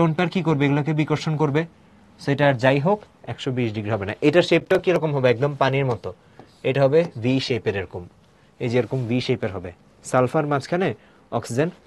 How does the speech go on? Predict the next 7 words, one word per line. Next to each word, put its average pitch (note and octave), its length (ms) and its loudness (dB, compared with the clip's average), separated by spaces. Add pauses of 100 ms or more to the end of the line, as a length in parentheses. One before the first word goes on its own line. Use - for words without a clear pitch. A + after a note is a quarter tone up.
অক্সিজেন। G2 300 -8 (500)
কার্বন D3 220 2
ডাইঅক্সাইড D3 280 0
কিরকম? F3 260 2 (200)
এরকম C#3 280 2
হচ্ছে C3+ 260 -2
তোমার D#3+ 200 2